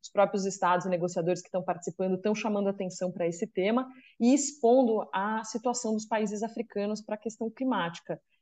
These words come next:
Países africanos estão sofrendo alguns dos impactos mais severos das mudanças climáticas, principalmente porque falta financiamento, né, eh, pra conseguir responder a essas mudanças. Então, isso vai ser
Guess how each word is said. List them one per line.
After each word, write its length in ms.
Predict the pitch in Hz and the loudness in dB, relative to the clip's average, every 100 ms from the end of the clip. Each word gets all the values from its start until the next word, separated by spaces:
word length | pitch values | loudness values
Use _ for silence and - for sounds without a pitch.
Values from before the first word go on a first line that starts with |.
| _ _ | _ _
Países 260 | 214 214 196 | 4 4 4
africanos 460 | 220 214 214 214 | 0 -2 0 0
estão 160 | 208 208 | 0 -4
sofrendo 680 | 214 196 208 202 196 190 - | -4 -4 0 0 0 -2 -2
alguns 340 | 175 175 208 208 | -2 0 0 -2
dos 220 | 208 - _ _ - | -6 -8 _ _ -6
impactos 560 | 202 196 180 180 202 180 | -4 0 -2 -2 -4 -2
mais 440 | 190 190 220 277 | 0 0 0 0
severos 600 | 277 190 175 185 208 208 | 0 2 4 4 2 -2
das 140 | 185 | -6
mudanças 400 | 175 170 170 170 | -4 -4 -4 -6
climáticas, 580 | - 175 160 233 240 269 - _ _ | -8 -6 -2 -2 -2 -8 -10 _ _
principalmente 680 | 196 262 262 247 196 226 - | 4 4 2 0 2 0 -2
porque 180 | - 277 | -2 -2
falta 460 | 277 202 214 220 | 2 2 2 -2
financiamento, 880 | 214 240 233 240 247 185 190 190 196 | 0 0 0 -2 -2 -2 -4 -6 -6
né, 340 | 180 180 185 - - | -4 -2 -4 -6 -8
eh, 340 | 170 170 170 170 | -6 -4 -4 -4
pra 300 | - 165 175 180 | 0 0 0 -4
conseguir 420 | 202 196 220 165 202 | -8 -4 -4 -2 -2
responder 600 | 214 214 240 226 175 202 | -2 -2 0 2 4 2
a 60 | |
essas 240 | 202 202 196 | 0 -2 -2
mudanças. 540 | 220 175 151 151 151 | -2 0 -4 -6 -14
Então, 180 | - 180 | -8 -4
isso 200 | 196 214 | -4 0
vai 140 | 202 | 0
ser 340 | 208 208 196 | 0 0 -2